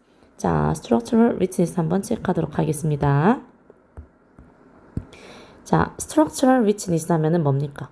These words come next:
구조상의 풍부함이죠. 아, 구조상의 풍요로움을 제공한대요. 자, 어떠한 구조상의 풍요로움이냐? that부터 마지막까지 한번 가로치면 앞에 나오는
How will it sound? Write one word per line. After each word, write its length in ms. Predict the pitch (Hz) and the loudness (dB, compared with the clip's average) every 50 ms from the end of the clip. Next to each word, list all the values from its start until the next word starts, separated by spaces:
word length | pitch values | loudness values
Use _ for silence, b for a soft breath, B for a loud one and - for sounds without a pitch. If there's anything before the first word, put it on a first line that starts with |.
| _ _ - | _ _ -8
구조상의 760 | - - 175 175 226 233 233 240 214 190 185 220 285 339 339 - - _ _ _ _ - | -4 -2 4 6 6 6 6 4 2 4 4 4 4 2 0 -8 -16 _ _ _ _ -8
풍부함이죠. 600 | - - 359 320 269 214 160 139 139 139 143 143 - b b b b b b b | -2 0 2 2 4 2 2 2 0 -4 -4 -8 -10 b b b b b b b
아, 140 | b - 170 | b -8 -6
구조상의 680 | - - 180 - 226 226 226 214 180 170 202 214 190 202 | -4 -4 0 0 2 2 4 4 4 4 4 4 2 2
풍요로움을 520 | - 302 302 302 285 254 226 220 214 226 | -2 -4 -2 0 2 2 4 4 4 4
제공한대요. 960 | 233 226 - 151 143 147 156 160 160 147 139 135 131 131 127 135 147 147 127 - - b b b b b b b | 2 2 2 0 0 0 0 0 0 0 -2 -2 -2 -2 -2 -2 -2 -2 -4 -6 -10 b b b b b b b
자, 100 | b - | b -2
어떠한 520 | - 151 143 143 - 190 208 240 247 247 240 | 0 0 2 4 4 6 6 6 4 2 0
구조상의 540 | - 175 160 175 180 196 185 175 165 170 - - | -4 -4 -4 -2 0 0 0 0 -2 -4 -8 -6
풍요로움이냐? 1160 | - 233 233 226 226 220 208 190 180 160 151 143 143 139 135 131 131 160 180 165 143 135 139 b b b b b b | -2 0 0 2 2 4 4 4 4 4 4 4 2 2 2 0 0 0 2 2 0 -2 -4 b b b b b b
that부터 380 | - 170 175 175 - - - 180 | -2 -2 -2 -2 -4 -4 0 2
마지막까지 500 | 156 147 143 143 190 208 220 - 170 165 | 4 4 4 4 4 2 4 4 4 2
한번 140 | 147 143 - | 2 2 2
가로치면 400 | 151 151 165 - - 160 147 143 | 0 0 0 0 -2 0 0 0
앞에 220 | 151 147 - 165 | 0 0 0 0
나오는 420 | 156 143 135 139 143 220 277 - | 2 2 4 4 4 4 2 0